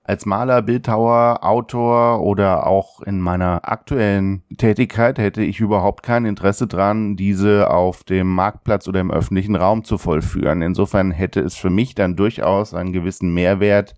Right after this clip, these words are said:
wenn ich denn im Metaverse sein muss, um die Tätigkeit auszuüben, dass ich dann meinen eigenen Raum habe, wo ich komplett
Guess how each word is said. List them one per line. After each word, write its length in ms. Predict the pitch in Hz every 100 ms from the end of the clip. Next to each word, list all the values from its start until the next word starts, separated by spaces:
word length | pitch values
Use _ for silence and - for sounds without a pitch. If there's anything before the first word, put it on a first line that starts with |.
| -
wenn 240 | 90 117
ich 100 | 165
denn 160 | - 117
im 120 | 104
Metaverse 500 | 104 107 104 101 95
sein 320 | 98 98 110
muss, 240 | 104 98 -
um 180 | 98 98
die 160 | 95
Tätigkeit 840 | - 92 95 - 101 90 87 53
auszuüben, 760 | - 101 - - 101 107 101 101 - _ _
dass 180 | 101 98
ich 120 | 104
dann 120 | 101
meinen 220 | 95 92 -
eigenen 720 | 90 101 104 101 95 92 90 95
Raum 440 | 82 92 101 101
habe, 520 | 95 95 95 98 90 -
wo 160 | 92
ich 380 | 92 95 - - _
komplett 580 | - 95 98 95 -